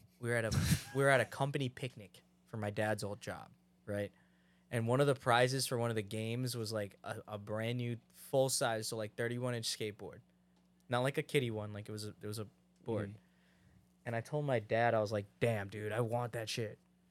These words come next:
Speaker 1: And then it was, like, him versus his boss, like, me and him versus his boss, his,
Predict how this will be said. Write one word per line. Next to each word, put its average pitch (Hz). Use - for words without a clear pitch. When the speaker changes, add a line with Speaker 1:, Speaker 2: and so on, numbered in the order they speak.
Speaker 1:
And 123
then 127
it 127
was, 120
like, 110
him 135
versus 120
his 107
boss, 113
like, 113
me 127
and 127
him 127
versus 117
his 107
boss, 117
his, -